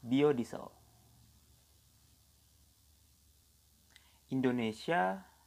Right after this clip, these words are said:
memiliki target pada tahun dua ribu dua puluh lima nanti menggunakan energi baru terbarukan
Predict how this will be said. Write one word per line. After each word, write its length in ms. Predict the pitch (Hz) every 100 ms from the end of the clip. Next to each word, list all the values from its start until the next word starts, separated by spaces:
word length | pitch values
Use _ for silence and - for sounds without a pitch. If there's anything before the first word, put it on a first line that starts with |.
| _ _ _ -
memiliki 1200 | 117 123 123 120 113 - 120 117 117 113 113 113 - -
target 480 | 131 131 110 104 - _ _ _ _ _ _ _ _ _ _ _ _ _ _ _ _
pada 160 | 113 113
tahun 320 | 117 113 113
dua 160 | 110 110
ribu 240 | 110 110
dua 160 | 110 110
puluh 240 | 110 104
lima 160 | 104 98
nanti 640 | 98 92 - 139 151 160 156 - - - - - - - - - _ - -
menggunakan 540 | 131 131 131 123 135 -
energi 320 | 131 120 120
baru 240 | 120 117
terbarukan 800 | 113 110 104 104 - 127 160 202